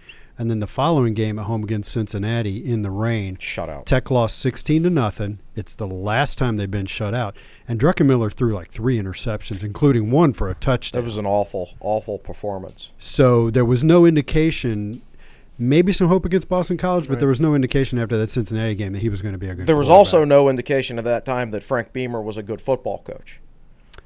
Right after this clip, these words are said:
Speaker 2: Um, because at that point, we'd gone to two bowl games in a row, but before that was all mediocrity.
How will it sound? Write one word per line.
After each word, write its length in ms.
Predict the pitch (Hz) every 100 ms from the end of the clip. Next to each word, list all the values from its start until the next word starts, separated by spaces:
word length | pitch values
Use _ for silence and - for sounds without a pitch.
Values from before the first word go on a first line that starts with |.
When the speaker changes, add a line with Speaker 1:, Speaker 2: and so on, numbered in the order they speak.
| -
Speaker 2:
Um, 340 | 135 127 107 - - -
because 300 | 139 139 117
at 120 | -
that 260 | 160 185
point, 300 | - 131 131 - - - -
we'd 180 | 123 120
gone 200 | 202 202
to 60 |
two 220 | 180 202
bowl 320 | 165 165 160 156
games 260 | 147 139
in 80 | 120
a 40 |
row, 260 | 123 143 143
but 140 | 110
before 260 | 87 131 143
that 200 | 131 143
was 100 | 117
all 240 | - 139 139
mediocrity. 800 | 131 123 113 101 107 90 -